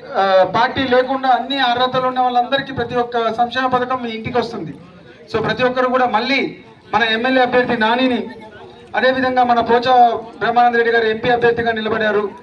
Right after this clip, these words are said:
వాళ్ళిద్దరినీ కూడా అత్యధిక మెజారిటీతో మళ్ళీ గెలిపించాల్సిందిగా ప్రార్థిస్తున్నాను. ముఖ్యంగా ఇంకోటి ప్రతి ఒక్కరికి చెప్పాలనుకుంటున్నా, చాలా మందికి ఫోన్లు చేస్తున్నారు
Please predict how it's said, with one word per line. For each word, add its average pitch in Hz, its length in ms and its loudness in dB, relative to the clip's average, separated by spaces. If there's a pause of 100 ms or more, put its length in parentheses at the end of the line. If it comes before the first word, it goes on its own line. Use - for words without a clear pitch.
(140)
వాళ్ళిద్దరినీ 214 460 0
కూడా 247 280 2
అత్యధిక 233 420 -2
మెజారిటీతో 233 560 0
మళ్ళీ 226 300 -4
గెలిపించాల్సిందిగా 226 760 -6
ప్రార్థిస్తున్నాను. 214 720 -4 (880)
ముఖ్యంగా 269 320 0
ఇంకోటి 254 580 -2 (640)
ప్రతి 220 180 0
ఒక్కరికి 262 340 2
చెప్పాలనుకుంటున్నా, 233 760 0 (540)
చాలా 254 180 2
మందికి 285 400 -2
ఫోన్లు 277 420 2
చేస్తున్నారు 254 420 -2